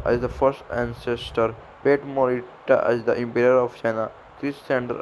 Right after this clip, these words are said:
as little brother मुलान डॉग, मैरी के बर्गमैन, a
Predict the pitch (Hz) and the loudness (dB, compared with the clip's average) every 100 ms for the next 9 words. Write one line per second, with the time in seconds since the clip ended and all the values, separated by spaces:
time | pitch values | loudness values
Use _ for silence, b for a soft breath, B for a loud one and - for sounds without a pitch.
0 | 110 120 117 127 131 117 113 123 113 117 | -2 -2 -4 -4 -6 -8 -2 0 2 0
1 | 113 113 117 113 113 110 110 110 - B | -2 -6 -2 -2 -2 -2 0 -2 -14 B
2 | B - 123 131 139 151 - 123 117 107 | B -10 2 4 4 0 -2 0 0 2
3 | 120 120 117 117 113 117 117 113 - | 4 4 4 0 -4 -6 -6 -4 -2